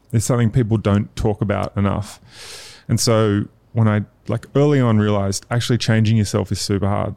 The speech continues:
So let's say flossing takes you six months to turn into habit. Well, what if you wanna change careers? Or what if you wanna go from being morning person to night person? Or what if you wanna make these big changes in life? Like, actually that's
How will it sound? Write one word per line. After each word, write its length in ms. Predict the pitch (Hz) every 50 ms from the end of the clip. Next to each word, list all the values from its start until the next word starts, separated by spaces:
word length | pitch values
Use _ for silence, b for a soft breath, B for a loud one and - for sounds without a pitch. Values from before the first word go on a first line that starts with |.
| - _
So 180 | - - 110
let's 160 | 113 135 143 -
say 440 | - 151 139 131 120 110 110 101 -
flossing 540 | - - - 117 117 110 - 123 113 107 101
takes 260 | - 107 101 95 -
you 80 | - 101
six 300 | - - 110 - - -
months 240 | 104 101 98 - -
to 40 |
turn 180 | - - 107 104
into 120 | 95 92
habit. 220 | 95 98 95 104 -
Well, 140 | - 123 120
what 160 | 135 151 156
if 160 | 160 - -
you 80 | 160 151
wanna 140 | 147 123
change 340 | 107 - - 110 113 104 -
careers? 540 | - 107 95 92 113 120 104 - 90 - - -
Or 340 | - 110 104 104 104 104 -
what 160 | - 117 123
if 120 | 120 -
you 60 | 127
wanna 160 | 120 117 110 98
go 220 | 101 98 101 101
from 220 | 98 - 104 98
being 160 | 95 95 98 95
morning 300 | 92 95 101 104 104 98
person 320 | 113 107 107 - - 101
to 80 | 98 101
night 260 | 101 104 104 - -
person? 260 | 107 101 92 - 95
Or 80 | 98 110
what 100 | 113 117
if 80 | 110
you 80 | 113 113
wanna 240 | 110 107 98 95 - B B B B B B B _
make 240 | - 104 113 117 -
these 160 | - 104 90
big 180 | - - 127 131
changes 400 | - - 117 104 101 98 98 92
in 120 | 98 92
life? 280 | 92 92 92 90 92 -
Like, 180 | 113 104 104 - - b b b b b b b b b b b b b b b _
actually 360 | - 127 135 - - 180 156
that's 640 | 131 101 95 101 101 104 104 - - - - - -